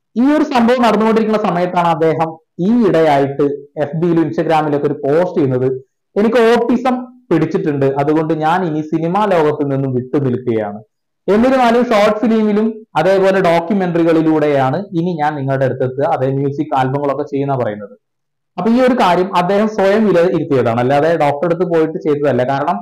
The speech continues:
കൃത്യമായിട്ട് അദ്ദേഹം എഫ് ബിയിൽ പോസ്റ്റിൽ കുറിച്ചിട്ടുണ്ട്. എന്താണെന്ന് വെച്ചിട്ടുണ്ടെങ്കിൽ,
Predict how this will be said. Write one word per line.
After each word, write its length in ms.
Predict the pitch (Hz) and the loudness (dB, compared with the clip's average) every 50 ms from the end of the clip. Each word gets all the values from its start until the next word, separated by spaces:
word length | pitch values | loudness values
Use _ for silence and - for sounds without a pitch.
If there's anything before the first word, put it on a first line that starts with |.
| - - | -6 -6
കൃത്യമായിട്ട് 520 | 180 - - 208 202 202 196 196 190 196 | -6 -4 -2 0 2 2 2 2 2 0
അദ്ദേഹം 380 | 190 170 180 175 175 180 196 190 180 | 0 0 0 0 -2 -2 -6 -8 -12
എഫ് 200 | 147 - - 170 | -12 -10 -6 -4
ബിയിൽ 140 | 170 170 165 | -4 -2 -2
പോസ്റ്റിൽ 600 | 170 - 165 156 156 156 - - 185 190 175 151 | -2 0 0 0 0 0 -2 -4 -4 -4 -4 -4
കുറിച്ചിട്ടുണ്ട്. 420 | 156 156 - 185 196 185 151 131 120 - - - _ _ _ - | -4 -4 -6 -6 -4 -4 -2 -2 -4 -4 -6 -14 _ _ _ -6
എന്താണെന്ന് 360 | 151 160 165 175 175 180 185 | -4 -2 -2 -2 -2 -2 -4
വെച്ചിട്ടുണ്ടെങ്കിൽ, 580 | 180 185 175 175 170 180 185 214 233 - - | -4 -4 -4 -4 -2 0 0 0 -2 -2 -6